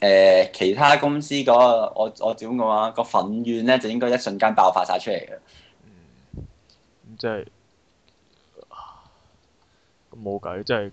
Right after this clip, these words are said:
Speaker 2: 其實等，睇下佢會係自食其果，定係會繼續惡晒啦。
Speaker 1: 係啦，咁就，睇下先。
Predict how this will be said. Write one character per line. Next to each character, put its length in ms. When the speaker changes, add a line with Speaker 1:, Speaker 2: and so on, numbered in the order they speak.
Speaker 2:
其 80
實 80
等， 320
睇 140
下 180
佢 380
會 160
係 120
自 140
食 120
其 200
果， 240
定 100
係 180
會 140
繼 60
續 60
惡 240
晒 80
啦。 180
Speaker 1:
係 220
啦， 220
咁 280
就， 1000
睇 60
下 80
先。 840